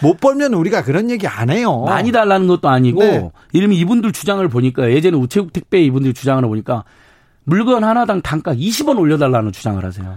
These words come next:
Speaker 1: 아.
Speaker 2: 정말이에요. 정말 그렇게 써서 요구 안에 단가 십오 원, 이십 원 올려달라.
Speaker 1: 자.
Speaker 2: 정말 소박한 주장을 해주시는 거예요.
Speaker 1: 네, 일이사육님,
Speaker 2: 네.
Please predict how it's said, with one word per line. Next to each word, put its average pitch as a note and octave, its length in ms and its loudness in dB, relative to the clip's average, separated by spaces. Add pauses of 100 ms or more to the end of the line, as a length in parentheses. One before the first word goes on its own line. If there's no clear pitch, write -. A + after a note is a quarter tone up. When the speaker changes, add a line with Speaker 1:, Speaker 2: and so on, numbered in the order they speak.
Speaker 1:
아. A2+ 260 -8 (220)
Speaker 2:
정말이에요. F#3+ 400 2
정말 F#3 320 2
그렇게 F#3 240 -2
써서 F3+ 300 -2
요구 F#3+ 320 2
안에 D#3 320 -2 (100)
단가 G#3+ 500 0
십오 A3+ 420 -2
원, D3+ 120 2
이십 F#3 220 -4
원 E3+ 100 0
올려달라. G#2 460 -4
Speaker 1:
자. A#2 200 -6 (200)
Speaker 2:
정말 D4 340 0
소박한 D#4+ 460 -2
주장을 F3 280 0
해주시는 F#3+ 440 0
거예요. G#2 400 0
Speaker 1:
네, A#2+ 180 -2
일이사육님, G3 1120 0
Speaker 2:
네. C3 80 -10